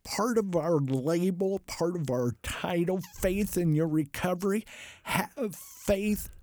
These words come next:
in your recovery. Have faith in your leadership. Have faith in yourself. Above all, have faith in God. And there is a next right step. And if you can't find it,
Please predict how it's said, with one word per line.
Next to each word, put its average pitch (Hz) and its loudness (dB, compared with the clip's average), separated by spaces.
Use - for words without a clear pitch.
in 226 6
your 196 6
recovery. 127 -2
Have 175 2
faith 190 0
in 208 6
your 170 6
leadership. 165 0
Have 175 -4
faith 208 0
in 165 6
yourself. 185 0
Above 202 2
all, 202 2
have - -2
faith 185 2
in 165 4
God. 214 -2
And 180 4
there 160 2
is 226 2
a 175 4
next 165 0
right 180 -2
step. - -2
And 240 4
if 226 -2
you 208 4
can't 202 -2
find 139 2
it, 175 -4